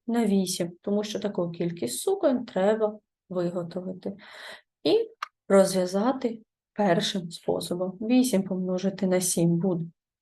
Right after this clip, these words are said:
п'ятдесят шість метрів. Вісім помножити на вісім, десят буде шістсот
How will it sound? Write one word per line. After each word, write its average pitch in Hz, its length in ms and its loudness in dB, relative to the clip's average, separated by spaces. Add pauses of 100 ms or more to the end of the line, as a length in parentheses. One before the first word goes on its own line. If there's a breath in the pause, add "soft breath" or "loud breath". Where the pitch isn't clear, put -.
п'ятдесят 202 640 2
шість - 480 -4
метрів. 285 580 4 (500 loud breath)
Вісім 214 500 2
помножити 214 600 -2
на 277 200 4
вісім, 349 480 0 (380)
десят 262 500 2 (180)
буде 302 380 4 (360)
шістсот 175 720 -4